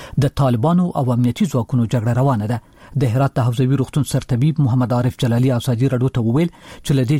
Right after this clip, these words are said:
جګړو اووه ویشت مړي او نږدې دوه سوه ټپیان روغتون ته ور انتقال شوي دي. د بي پولي ډاکټرانو سازمان وایي، په وروستیو اونیو کې په افغانستان کې د جګړو شدت زیات شوی او د هلمند د مرکز لښکرګاه په ګډون جګړې د ښاري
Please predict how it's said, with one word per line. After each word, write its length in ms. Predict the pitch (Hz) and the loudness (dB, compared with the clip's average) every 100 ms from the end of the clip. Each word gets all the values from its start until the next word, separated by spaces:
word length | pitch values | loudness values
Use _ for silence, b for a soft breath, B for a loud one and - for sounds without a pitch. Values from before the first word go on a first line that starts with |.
| 139 | 0
جګړو 200 | 123 131 | 0 2
اووه 180 | 127 160 | 2 0
ویشت 200 | 123 - | -2 0
مړي 200 | 143 165 | 0 2
او 100 | 147 127 | 2 2
نږدې 240 | 123 - 120 101 | 0 0 -2 -2
دوه 100 | 180 | -2
سوه 120 | 135 113 | -2 -2
ټپیان 280 | 123 - 123 113 | -2 -2 0 0
روغتون 280 | - - 120 | -2 -2 -2
ته 260 | - 113 - b b b b | 0 -2 -4 b b b b
ور 180 | 135 123 - | -2 0 0
انتقال 380 | 127 - 151 135 | -2 0 -2 0
شوي 220 | 147 107 | 0 -2
دي. 120 | - - - - - - B B B B B B B B 135 | -4 -8 -14 -20 -20 -20 B B B B B B B B 0
د 140 | 151 147 | 2 2
بي 100 | 160 | -2
پولي 220 | - 196 190 | 0 0 0
ډاکټرانو 440 | 180 180 175 170 - | 0 0 2 0 0
سازمان 340 | 160 170 156 | 0 0 2
وایي، 140 | 151 147 | 2 0
په 80 | - | 0
وروستیو 400 | 127 - 180 147 | -2 -2 0 2
اونیو 180 | 143 139 | 2 0
کې 160 | - - | -2 -4
په 100 | 123 | -2
افغانستان 440 | 127 120 - 156 | 0 -2 0 0
کې 80 | 156 | 2
د 120 | 123 120 | 0 0
جګړو 280 | 113 123 - | 0 0 0
شدت 240 | 120 120 - | -2 -2 -2
زیات 200 | 120 - | -2 0
شوی 200 | 175 180 | 0 2
او 60 | 156 | 2
د 80 | 123 | 0
هلمند 260 | 120 135 156 | 0 2 0
د 60 | 123 | 0
مرکز 260 | 127 - 127 | 0 -2 -2
لښکرګاه 520 | 123 - 120 110 117 | -2 -2 -2 -2 -2
په 80 | 123 | -2
ګډون 220 | 120 120 123 | 0 2 0
جګړې 260 | 120 104 160 B B B B 135 | 0 0 -2 B B B B -4
د 80 | 139 | 0
ښاري 240 | 156 165 | 0 0